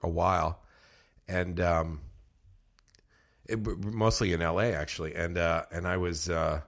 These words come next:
I would always see that more teaching, 'cause I would see other,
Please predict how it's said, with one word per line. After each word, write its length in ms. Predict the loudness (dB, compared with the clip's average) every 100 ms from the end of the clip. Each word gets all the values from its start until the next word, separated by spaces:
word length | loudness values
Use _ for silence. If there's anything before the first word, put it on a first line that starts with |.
| _ _ _ _ -2
I 80 |
would 120 | 0 2
always 300 | 2 4 2
see 260 | 2 2
that 300 | 4 4 4
more 540 | 2 2 4 2 -2 -4
teaching, 440 | 0 0 0 -6 -10 -20 _ _ _ -8
'cause 180 | -4 0
I 60 |
would 180 | -2 -4
see 260 | -2 0 0
other, 280 | 0 -4